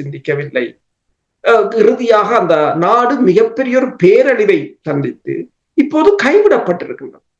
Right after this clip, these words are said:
அனாதரவாக கைவிடப்பட்டிருக்கின்றது. அதாவது, எந்த அமெரிக்காவை நம்பி போரை ஆரம்பித்தார்களோ, அந்த அமெரிக்காவினால் இப்போது கைவிடப்பட்டிருக்கின்றது. ஐரோப்பிய ஒன்றியம் தாங்கி பிடிக்க போகிறேன் என்று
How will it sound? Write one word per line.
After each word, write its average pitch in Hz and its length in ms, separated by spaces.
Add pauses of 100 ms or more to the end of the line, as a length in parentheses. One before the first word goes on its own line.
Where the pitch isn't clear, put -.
(240)
அனாதரவாக 254 760
கைவிடப்பட்டிருக்கின்றது. 226 840 (880)
அதாவது, 233 580 (320)
எந்த 269 320
அமெரிக்காவை 262 680
நம்பி 247 480
போரை 208 400
ஆரம்பித்தார்களோ, 151 1040 (500)
அந்த 294 380
அமெரிக்காவினால் 214 840
இப்போது 202 420
கைவிடப்பட்டிருக்கின்றது. 139 1000 (180)
ஐரோப்பிய 285 640
ஒன்றியம் 214 300
தாங்கி 214 340
பிடிக்க 190 480 (160)
போகிறேன் 175 680
என்று 160 220